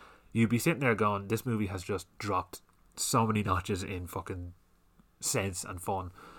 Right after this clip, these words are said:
But I, I've, I'm going on about that too long. The, other than Mary Elizabeth Winstead, the real show stealer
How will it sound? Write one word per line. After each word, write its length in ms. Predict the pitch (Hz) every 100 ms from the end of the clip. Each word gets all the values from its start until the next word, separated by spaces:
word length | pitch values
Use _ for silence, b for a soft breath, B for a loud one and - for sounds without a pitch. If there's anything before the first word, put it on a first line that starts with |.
| B B B B B B -
But 120 | 156
I, 280 | 147 139 123
I've, 100 | 117
I'm 180 | 117 107 -
going 180 | 127 107
on 120 | 95
about 120 | 92
that 120 | 90
too 100 | 104
long. 200 | 92 90 B B B B B -
The, 640 | 120 113 113 113 113 113 - 160
other 180 | 185
than 300 | 170 156 143
Mary 200 | 139 131
Elizabeth 240 | 131 117 117
Winstead, 420 | 113 107 113 104
the 60 | 104
real 400 | 120 120 117 104 - _ -
show 280 | - 117 110
stealer 480 | 101 117 104 98